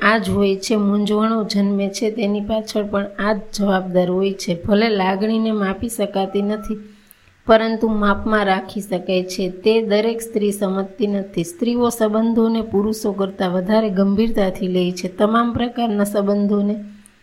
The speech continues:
પુરુષો કરતાં સ્ત્રીઓ વધારે હૃદયથી લે છે.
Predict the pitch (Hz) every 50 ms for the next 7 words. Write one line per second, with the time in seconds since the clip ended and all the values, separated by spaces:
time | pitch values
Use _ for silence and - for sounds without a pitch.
0 | _ _ _ _ _ _ _ - - 247 254 240 240 233 - 247 214 202 247 226
1 | 202 202 208 202 190 196 - - 214 214 214 214 208 190 185 190 180 196 196 202
2 | 226 214 208 214 214 - - _ _ _ _ _ _ _ _ - 302 294 - _
3 | _ _ _ _ _ _ _ _ _ _ - 311 - - - _ _ _ _ _
4 | _ _ _ _ _ _ _ _ _ - - _ - - 208 208 196 202 202 202
5 | 214 226 226 226 - - 220 202 196 190 190 185 185 - - 180